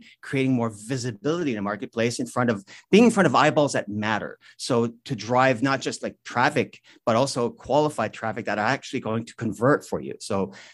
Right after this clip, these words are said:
that's really what I'm, and then you can say, for example, content, you can say about, you know,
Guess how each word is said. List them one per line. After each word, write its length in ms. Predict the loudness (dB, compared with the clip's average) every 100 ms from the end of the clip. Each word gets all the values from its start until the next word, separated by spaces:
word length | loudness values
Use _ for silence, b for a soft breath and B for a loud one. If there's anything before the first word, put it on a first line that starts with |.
| B 2
that's 240 | 2 4
really 200 | 4 6
what 100 | 4
I'm, 160 | 2 2
and 100 | 2
then 120 | 4
you 120 | 0
can 100 | -2
say, 220 | 0 0 0
for 180 | -4
example, 380 | -6 -6 -6 -8
content, 640 | -10 -4 -4 0 0 0 -6 B B
you 80 | -4
can 140 | -2
say 160 | 2 2
about, 400 | 2 2 0 -2
you 80 |
know, 100 | -10